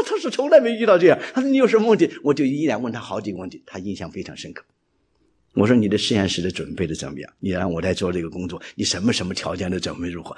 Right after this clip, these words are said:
哦，他说：“有的准备好，有的还没有准备好，等等。”就反正这样，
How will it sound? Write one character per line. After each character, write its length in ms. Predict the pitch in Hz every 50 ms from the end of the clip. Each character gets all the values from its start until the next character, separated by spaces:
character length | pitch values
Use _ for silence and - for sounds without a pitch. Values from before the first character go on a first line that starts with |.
| - - -
哦， 220 | - - 78 73 -
他 100 | - -
说 180 | 80 - - - - - -
：“有 160 | - 85 80 82
的 100 | 104 101
准 180 | - 92 76
备 80 | 82 85
好， 160 | - - -
有 160 | 85 80 78
的 80 | 80 82
还 140 | - - 90
没 100 | 87 95
有 80 | 87
准 160 | - 82 78
备 80 | 82 80
好， 160 | 80 85 85
等 220 | - - 85 95 101
等。” 120 | 92 - - - - -
就 140 | - 127 123 131 -
反 180 | - 90 87
正 100 | 95 120
这 100 | 110 120
样， 100 | 120 -